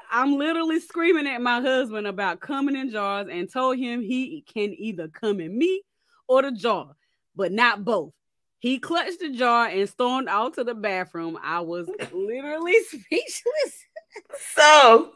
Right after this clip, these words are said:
Speaker 2: I forgot to send you the second part.
Speaker 1: Oh, my
Speaker 2: There's more.
Speaker 1: Lord. Oh, my God.
Speaker 2: So, come to find out, come, literally, he
Speaker 1: <laughs>
Speaker 2: has been taking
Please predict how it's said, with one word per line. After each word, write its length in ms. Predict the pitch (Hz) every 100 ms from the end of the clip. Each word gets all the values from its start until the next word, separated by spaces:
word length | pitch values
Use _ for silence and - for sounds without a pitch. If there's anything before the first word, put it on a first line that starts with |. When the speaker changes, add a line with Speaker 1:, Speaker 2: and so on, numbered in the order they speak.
| _
Speaker 2:
I 160 | 185 262
forgot 300 | 262 240 233
to 80 | 220
send 260 | 233 233
you 80 | 214
the 80 | 196
second 380 | 196 220 - -
part. 360 | 247 185 - _ _ _ _
Speaker 1:
Oh, 240 | 254 254 254
my 180 | 240 -
Speaker 2:
There's 180 | 220 -
more. 80 |
Speaker 1:
Lord. 440 | 247 240 226 226 254 370 - _ _ -
Oh, 120 | 202
my 100 | 185
God. 540 | 175 180 175 170 170 247 -
Speaker 2:
So, 580 | - 294 311 226 175 180 -
come 280 | 302 339 440 -
to 100 | 262
find 420 | 240 214 202 -
out, 460 | 208 202 131 - - _ _
come, 460 | - 214 190 147 185 - _ _ _
literally, 480 | - 156 147 156 233 _ _ _
he 300 | _ 311 294
Speaker 1:
<laughs> 0 |
Speaker 2:
has 540 | 302 226 196 175 170 -
been 380 | - 226 208 214
taking 540 | - 247 - 302 320